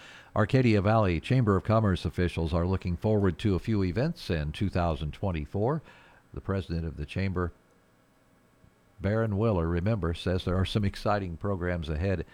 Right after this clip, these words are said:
including the chamber's involvement with, uh, the April eclipse. And remember that, uh, banquet, January twenty-seventh. Tickets twenty-five dollars each for the Arcadia Valley Country Club.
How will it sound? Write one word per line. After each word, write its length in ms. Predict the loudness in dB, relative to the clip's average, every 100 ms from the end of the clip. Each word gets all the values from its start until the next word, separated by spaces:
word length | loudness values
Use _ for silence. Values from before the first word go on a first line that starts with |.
| -20 -10
including 440 | -8 -2 0 0
the 80 | -2
chamber's 440 | -2 -4 -2 -4 -4
involvement 600 | -4 0 0 0 -4 -8
with, 260 | -10 -10 -12
uh, 220 | -12 -12 -10
the 140 | -12 -10
April 400 | -10 -8 -8 -8
eclipse. 640 | -10 -6 0 0 -2 -12 -18 -20 -20 -10
And 80 | -6
remember 300 | -2 0 0
that, 340 | 0 -2 -4
uh, 140 | -6
banquet, 520 | -2 2 2 2 -4 -2
January 420 | 0 2 0 -2
twenty-seventh. 800 | -2 -2 -2 0 2 2 -2 -8 -20 -20 _ -18 -18 _ _
Tickets 420 | -8 -8 -6 -10 -12
twenty-five 520 | -6 -4 -2 -4 -4
dollars 380 | -4 -2 -4 -4
each 240 | -6 -6
for 200 | -4 -4
the 140 | -2
Arcadia 400 | -4 -4 -4 -4
Valley 300 | -6 -8 -8
Country 380 | -4 -4 -2 -6
Club. 280 | -4 -6